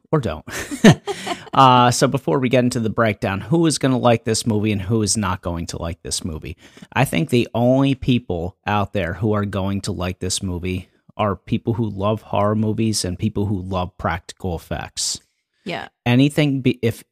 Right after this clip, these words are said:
Speaker 1: and you have to like both of those. You have to love horror movies and you have to love practical effects. If you don't love one of the two, like, you, you love horror, but you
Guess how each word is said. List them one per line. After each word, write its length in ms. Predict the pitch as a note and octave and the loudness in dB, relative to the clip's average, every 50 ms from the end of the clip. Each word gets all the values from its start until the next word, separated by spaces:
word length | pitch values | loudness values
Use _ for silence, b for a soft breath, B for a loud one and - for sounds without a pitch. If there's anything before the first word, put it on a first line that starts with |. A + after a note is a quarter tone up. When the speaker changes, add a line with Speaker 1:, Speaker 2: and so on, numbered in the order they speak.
| _ _ | _ _
Speaker 1:
and 180 | A#2 A#2 A2+ A#2 | 0 2 4 4
you 100 | A#2 A#2+ | 4 6
have 180 | D3+ G#3 - | 4 4 2
to 80 | - F#3 | 0 0
like 260 | E3+ E3 E3 - _ | 2 2 2 2 _
both 220 | - D3+ E3 D#3+ | 4 4 4 4
of 100 | - F#2+ - | 0 -4 -4
those. 400 | F2+ D#2+ C2+ B1 - - - - _ _ _ | -4 -8 -8 -6 -6 -8 -8 -8 _ _ _
You 100 | - F#2+ | -8 -8
have 280 | F2 - - C#3+ C3+ - - | -6 0 4 4 4 4 2
to 60 | C#3+ | -2
love 320 | A2+ G#2 G#2+ A2+ A#2 A#2 A#2 | 0 0 2 2 2 2 2
horror 280 | - C3 - - C#3+ | 0 0 2 2 2
movies 400 | C#3+ C#3+ C#3 C#3 D3 D3 C#3+ - - | 2 2 2 2 2 2 2 0 -2
and 220 | - A2+ G#2+ F#2+ | -2 -2 -2 -2
you 60 | F#2+ | -4
have 220 | F#2+ F#2 G2+ G2+ - | -2 -4 -4 -4 -2
to 80 | A2 | -2
love 260 | G#2 G#2+ G#2+ G2+ - - | 0 0 0 0 -2 -2
practical 480 | - G2+ G2+ - - - _ - G2+ | 0 0 0 -2 -6 -10 _ -4 -4
effects. 340 | F#2 - - A2+ A2 - - | -2 0 0 0 0 -2 -4
If 140 | - - - | -6 -2 -2
you 80 | A2+ | 2
don't 240 | A#2 B2+ A#2+ C#2+ - | 4 4 4 4 4
love 220 | A#2 B2 B2+ G#2 - _ _ _ B B B B B B B | 4 4 4 4 0 _ _ _ B B B B B B B
one 240 | G#2 A2+ A#2+ A#2+ | 2 2 4 4
of 100 | B2+ A#2 | 4 2
the 120 | G#2 G#2+ G2 | 2 -2 -2
two, 240 | - - A2 A2 A#2 | 0 0 0 2 2
like, 240 | A2 F#2 F2 - - | 0 0 -2 -2 -4
you, 120 | G2+ G2+ - B B B B B B B | -6 -6 -6 B B B B B B B
you 140 | - A2 A2 | 0 2 4
love 240 | A#2 B2 B2 A2 | 4 4 4 2
horror, 340 | - - A2 A#2 A#2 A#2 B2 A#2 | 2 4 6 6 8 6 6 4
but 220 | G2 A2 F2+ - | 2 -2 -4 -4
you 280 | E2+ G2 F#2+ G2+ F#2+ | -6 -6 -4 -4 -6